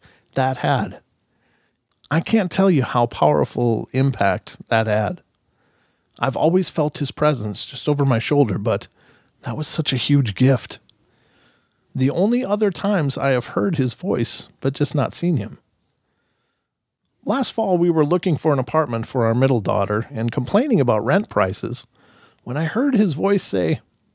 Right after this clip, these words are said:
"Buy a condo." Well, I mentioned it to my hus-, husband, and we found one in his si-, sister's building and got it for a great price. And it was a win-win.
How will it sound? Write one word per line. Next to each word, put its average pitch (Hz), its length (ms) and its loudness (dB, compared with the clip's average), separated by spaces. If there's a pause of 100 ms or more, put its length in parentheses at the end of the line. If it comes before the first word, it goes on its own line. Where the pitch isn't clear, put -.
(320)
"Buy 131 180 0
a 135 100 0
condo." 143 580 -2 (1160)
Well, - 120 -6
I - 40 -6
mentioned 190 460 2
it 156 120 2
to - 80 2
my 131 140 2
hus-, 185 340 2
husband, 151 480 0
and 120 240 -2 (100)
we 135 160 -4
found 214 380 0
one 110 360 -2 (500)
in 156 100 2
his 180 160 2
si-, - 300 -4
sister's 180 500 0
building 131 540 2
and 135 280 0
got 175 220 2
it 196 100 2
for 127 240 0
a 110 80 0
great 180 500 -2
price. 175 540 0 (800)
And 143 80 -6
it 202 80 -2
was 190 100 -2
a 156 60 4
win-win. 143 640 2